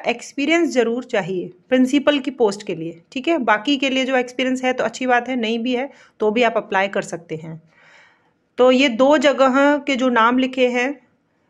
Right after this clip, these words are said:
अ, येलेनका और वर्थुर, वॉक इन इंटरव्यू के लिए अलग-अलग डेट हैं इसमें, सात से या सात या आठ दिसंबर को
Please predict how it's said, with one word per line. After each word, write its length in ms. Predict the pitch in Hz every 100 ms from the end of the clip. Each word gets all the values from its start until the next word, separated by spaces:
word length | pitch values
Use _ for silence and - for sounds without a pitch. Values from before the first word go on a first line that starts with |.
| _
अ, 220 | 185 190 196
येलेनका 720 | 190 240 247 254 269 285 294
और 400 | 294 226 233 262
वर्थुर, 680 | 190 214 208 - 185 160 - 185
वॉक 280 | 214 214
इन 60 | 269
इंटरव्यू 400 | 269 262 262 262
के 100 | 262
लिए 120 | 254
अलग-अलग 480 | 240 233 240 247 208
डेट 240 | 208 220 240
हैं 180 | 262 269
इसमें, 380 | 269 311 320
सात 280 | 254 208 220
से 360 | - 254 254 -
या 200 | 214 220
सात 360 | 226 220 233 247
या 100 | 240
आठ 180 | 214 190
दिसंबर 420 | 208 226 233 262
को 240 | 254 302